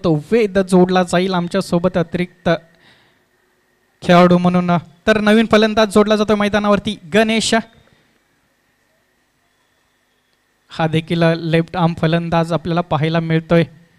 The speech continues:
यावेळेस वाईडचा इशारा येतोय पंचांकडून, पंच ओळतायत आमच्याकडे. चांगली कामगिरी पंचांच्या माध्यमातून कवायत करून घेतली जा-, जाते त्यांच्याकडून, कसरत करून घेतली गेली जाते. हलक्या हाताने टोलवून काढला हा चेंडू, क्षेत्ररक्षक त्याच्यावरती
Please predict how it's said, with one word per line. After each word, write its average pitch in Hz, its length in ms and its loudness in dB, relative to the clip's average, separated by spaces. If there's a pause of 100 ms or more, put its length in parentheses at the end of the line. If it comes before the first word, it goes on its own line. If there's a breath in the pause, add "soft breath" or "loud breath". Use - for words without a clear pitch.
(640)
यावेळेस 156 480 2
वाईडचा 170 560 0
इशारा 170 340 -2
येतोय 170 220 0
पंचांकडून, 170 640 -2
पंच 170 300 -4
ओळतायत 208 500 0
आमच्याकडे. 185 400 -4
चांगली 233 300 -8
कामगिरी 185 420 -2
पंचांच्या 170 500 -4
माध्यमातून 165 680 -2
कवायत 165 360 -2 (100)
करून 175 200 -2
घेतली 170 300 -4
जा-, 160 160 -6 (160)
जाते 175 240 -2
त्यांच्याकडून, 165 680 -2 (380 soft breath)
कसरत 226 280 -2 (120)
करून 185 220 -2
घेतली 165 240 -6
गेली 165 260 -6
जाते. 165 280 -4 (2500 soft breath)
हलक्या 151 200 -2
हाताने 160 220 0
टोलवून 160 280 4
काढला 165 280 -2
हा 165 80 4
चेंडू, 170 420 2
क्षेत्ररक्षक 165 1040 -4
त्याच्यावरती 170 920 -2